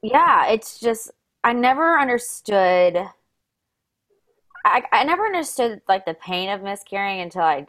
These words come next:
I actually, like, went through it also, because I always just thought, well, I don't know why I just, I mean, I just hadn't thought about it. I just didn't think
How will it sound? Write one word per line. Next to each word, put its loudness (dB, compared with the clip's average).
I 0
actually, -2
like, -4
went -6
through -4
it 0
also, 0
because -8
I 2
always 2
just -16
thought, 2
well, 2
I 2
don't -2
know 4
why 4
I 0
just, -12
I 2
mean, 0
I 4
just -8
hadn't -2
thought 6
about 2
it. 0
I 4
just -2
didn't -2
think -4